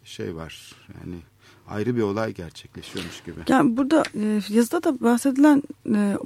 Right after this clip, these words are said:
Speaker 2: yani burada olan yıkıntı pornosu demiş.
Speaker 1: Hmm.
Speaker 2: Hakikaten yani bir yandan da şeyi anlayabiliyorum. Hani ben de,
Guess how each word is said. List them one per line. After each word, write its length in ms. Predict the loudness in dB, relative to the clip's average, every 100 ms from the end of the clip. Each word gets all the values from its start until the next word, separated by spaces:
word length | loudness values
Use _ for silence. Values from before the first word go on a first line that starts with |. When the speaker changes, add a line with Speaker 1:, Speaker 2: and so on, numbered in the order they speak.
| 0
Speaker 2:
yani 260 | 2 4
burada 280 | 6 8 6
olan 400 | 6 4 4 4
yıkıntı 380 | 2 4 4 4
pornosu 560 | 2 6 8 8 6 0
demiş. 460 | 2 2 -2 -8 -14 -20 -16
Speaker 1:
Hmm. 120 | -10
Speaker 2:
Hakikaten 580 | -6 -2 4 4 4 2
yani 360 | 2 2 4 2
bir 300 | 0 2 6
yandan 400 | 8 8 6 2
da 80 | 0
şeyi 380 | 4 8 8 8
anlayabiliyorum. 640 | 6 6 6 2 0 0 2
Hani 240 | 0 -2 -2
ben 240 | 0 2
de, 160 | 2